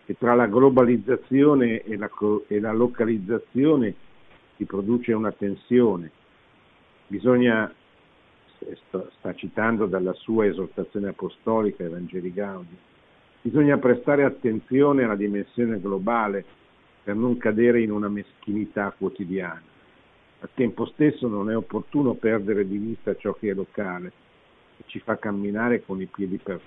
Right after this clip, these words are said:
terra. Le due cose unite impediscono di cadere in uno di questi due estremi. L'uno, i cittadini vivano in un, in un universalismo astratto e globalizzante.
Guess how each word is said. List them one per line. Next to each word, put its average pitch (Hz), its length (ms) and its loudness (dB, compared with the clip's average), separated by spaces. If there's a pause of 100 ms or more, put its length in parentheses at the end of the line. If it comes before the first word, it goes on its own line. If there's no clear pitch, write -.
terra. 82 420 -12 (640)
Le 101 120 -10
due 123 180 2
cose 127 320 4
unite 117 480 0
impediscono 113 720 -2
di 98 120 -6
cadere 107 440 0
in 104 100 -4
uno 117 160 -6
di 101 140 -10
questi 98 320 -4
due 101 240 -2
estremi. 85 560 -8 (760)
L'uno, 127 460 6 (680)
i 107 160 -2
cittadini 123 560 4
vivano 120 360 2
in 110 120 -2
un, 107 380 -8
in 117 460 -4
un 127 400 0
universalismo 107 1160 -4
astratto 110 640 -2
e 110 100 0
globalizzante. 90 840 -6